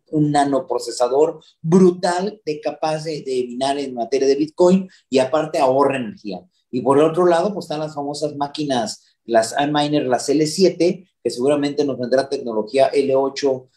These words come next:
en los próximos meses. Entonces, estas energi-, estas, eh, tecnologías, pues lo que, lo que tú armes muy, eh, pues muy,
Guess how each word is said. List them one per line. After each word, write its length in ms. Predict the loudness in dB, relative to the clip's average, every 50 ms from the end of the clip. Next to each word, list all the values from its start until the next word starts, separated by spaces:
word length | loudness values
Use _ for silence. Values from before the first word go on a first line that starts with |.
| _ _
en 100 | -10 -6
los 100 | -6 -4
próximos 460 | -2 -2 -4 -4 -4 -4 -4 -4 -2 0
meses. 720 | 0 0 0 2 2 2 2 0 -2 -10 -16 -20 _ _
Entonces, 680 | -6 -4 -4 0 0 0 0 2 4 2 2 2 -2 -6 0
estas 380 | 0 0 0 0 -2 -4 -4
energi-, 380 | -2 -4 -4 -4 -6 -8 -8 -2
estas, 400 | -2 -2 0 0 0 0 0 -2 -4
eh, 220 | -4 -2 -2 -2 0
tecnologías, 760 | 0 0 0 0 0 0 0 -2 -2 -2 0 0 0 0 -2 _ _ _ _ _ -6
pues 180 | -6 -4 -4
lo 200 | 0 0 0 0
que, 220 | 2 0 0 0 0
lo 180 | -2 -4 -2
que 180 | -2 -2 -2 -2
tú 280 | 0 2 4 4 6 6
armes 580 | 6 4 2 0 -4 -6 -10 -10 -12 -14 -12
muy, 800 | -10 -10 -8 -4 0 2 4 4 4 2 0 -2 -4 -6 -6 -10
eh, 580 | -14 -18 -14 -10 -8 -6 -6 -6 -6 -10 -16 -18 -20 -20 -20 _ _ _ _ -20 -20 -20 -20 -20 -20 -20 -20 -20 -20 -20 -20 -20 -20 _ _
pues 240 | 2 2 2 2 2
muy, 500 | 2 4 6 6 8 8 6 4 2